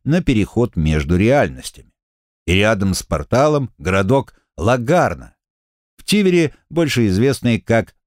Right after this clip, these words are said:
Зона два. Все, кто может представлять опасность для древних богов этого мира – так или иначе находятся под присмотром.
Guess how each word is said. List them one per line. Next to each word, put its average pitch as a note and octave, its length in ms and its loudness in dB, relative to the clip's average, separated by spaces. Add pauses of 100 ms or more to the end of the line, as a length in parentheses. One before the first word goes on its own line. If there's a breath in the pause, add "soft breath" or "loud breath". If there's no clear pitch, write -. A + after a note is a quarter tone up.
Зона F#2+ 480 2
два. G2 400 -2 (800)
Все, G#2+ 220 0
кто F2 220 -4
может F2+ 440 0 (300)
представлять D#2+ 640 -2
опасность D2+ 720 -4
для C#2+ 180 -6
древних D#2+ 520 -2
богов D2+ 460 -4
этого D#2 300 -6
мира – B2+ 420 0 (340 soft breath)
так A3 240 -2
или F2+ 240 0
иначе A#2+ 380 -2
находятся G2+ 640 -2
под - 320 -6
присмотром. A2+ 800 -2